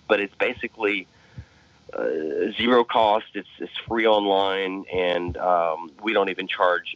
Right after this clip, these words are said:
uh, the, um, submission fees and things like that that the other big ones do. And I, I've, I've, I've looked at the, the plos, P L O S, uh, journals. They look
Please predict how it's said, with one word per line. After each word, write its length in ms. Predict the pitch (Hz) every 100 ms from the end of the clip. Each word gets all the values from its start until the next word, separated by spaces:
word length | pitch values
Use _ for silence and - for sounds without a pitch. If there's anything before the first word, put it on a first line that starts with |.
| 82
uh, 120 | 82 -
the, 260 | 85 78 85
um, 200 | - - _ - - _ -
submission 400 | 107 98 101 101
fees 300 | - 95 87 90
and 100 | 85
things 200 | 92 87
like 180 | 82
that 200 | - 82
that 100 | 85
the 140 | 85 -
other 180 | 92 85
big 240 | 95 87
ones 180 | 87 -
do. 200 | 85 82
And 100 | 92
I, 300 | 71 98 101 -
I've, 180 | 104 - -
I've, 200 | 117 117 - - -
I've 220 | 113 - _ _ _ _ _ _ _ -
looked 220 | 117 -
at 80 | -
the, 100 | - _ _ - -
the 80 | -
plos, 480 | - 117 107 107 - -
P 140 | 110
L 120 | 101
O 180 | 98 98
S, 180 | 98 101 - - -
uh, 340 | 87 82 82 - -
journals. 400 | 104 98 92 90 82 90
They 140 | 101
look 180 | 107